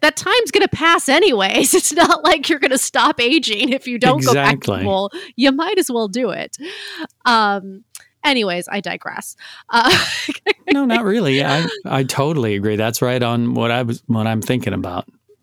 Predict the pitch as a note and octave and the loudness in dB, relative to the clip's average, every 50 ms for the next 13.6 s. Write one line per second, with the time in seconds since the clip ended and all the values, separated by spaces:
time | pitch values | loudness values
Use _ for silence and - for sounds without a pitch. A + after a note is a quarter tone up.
0 | _ _ - - _ - - - - F#4 F#4 F4 E4+ E4+ D#4+ - - F#4+ A4+ A#4 | _ _ -20 -20 _ -8 -6 -2 2 2 4 4 4 2 0 -4 -4 -2 -2 -2
1 | F#4+ - C#4 C4+ C4+ - - - B3 - A#3 A3 G#3 G#3 G#3 G3+ G#3 - - G#3 | -2 -2 -2 -4 -4 -6 -6 -8 -8 -8 -6 -8 -6 -8 -8 -8 -10 -10 -10 -8
2 | G3 G3 F#3+ F#3+ G3+ G3 F#3+ - - - A3 G#3 G#3 G3+ G3 F#3+ - - A3 G3+ | -8 -8 -8 -8 -8 -10 -10 -12 -12 -12 -12 -10 -10 -12 -12 -12 -12 -10 -8 -8
3 | F#3+ F#3+ F3+ F#3 F#3 F3+ F3 - - F#3+ F3 F#3+ G3 - - - G3 F#3 F3+ F3+ | -8 -8 -10 -10 -8 -10 -10 -12 -14 -14 -10 -10 -10 -10 -8 -10 -8 -8 -8 -8
4 | F3+ F#3 - G3 E3+ E3 E3 F#3+ E3+ E3+ E3+ F3 E3+ _ _ _ _ _ _ - | -10 -12 -14 -16 -16 -16 -14 -12 -12 -12 -12 -12 -16 _ _ _ _ _ _ -20
5 | - - _ _ _ _ _ _ - G#3+ G#3 G3+ G3 G3 G3+ F#3+ - - - G3+ | -20 -20 _ _ _ _ _ _ -8 -6 -4 -4 -4 -4 -6 -8 -10 -12 -12 -10
6 | F#3+ F#3+ F3+ F3 E3+ E3+ - - - - - - - - G3+ _ _ D3 _ _ | -8 -8 -8 -8 -10 -12 -14 -14 -14 -16 -16 -16 -18 -20 -20 _ _ _ _ _
7 | _ _ _ _ _ _ _ - - - - - - - - - - - - - | _ _ _ _ _ _ _ -20 -20 -20 -20 -20 -20 -20 -20 -20 -20 -20 -20 -8
8 | - - F#3+ D4+ D4 F#3 F#3 - - C4+ C4 _ _ _ _ - _ _ _ - | -2 0 0 2 2 0 0 -2 -4 -6 -10 _ _ _ _ -20 _ _ _ -2
9 | - D#3+ F3 E3 D3+ C#3+ D3 - - F#3 F3+ - - D3+ C#3 C3+ C3 C3+ - - | 0 2 2 2 2 0 0 0 0 0 0 0 0 0 2 2 0 -2 -4 -8
10 | _ _ _ - D3+ C3+ B2+ A2 G#2+ B2+ A#2+ A#2 A#2 A#2+ - _ - - C4 F3+ | _ _ _ -2 -2 0 0 2 2 0 0 0 -2 -4 -6 _ -6 -2 0 0
11 | C#3 C3 A#2 A#2 A2+ B2+ C#3 C#3 C#3 C3+ C3+ B2 B2 G#2+ G#2 G#2+ G#2 G2+ G#2 G#2 | 2 0 0 0 0 0 2 2 2 0 0 0 0 0 0 -2 -2 -2 -2 -2
12 | G#2 G2 B2 C3 C3 - - - - C#4 - G3+ - - D3 C#3 - - - B2+ | 0 0 0 0 0 -2 -6 -6 -8 -10 -12 -10 -4 -2 -2 -2 -2 -2 -2 0
13 | A#2+ A#2 A#2 A2+ A2+ A2+ A#2 - A2+ A2 G#2+ G#2 | 0 0 0 0 0 0 -2 -2 -2 -2 -2 -2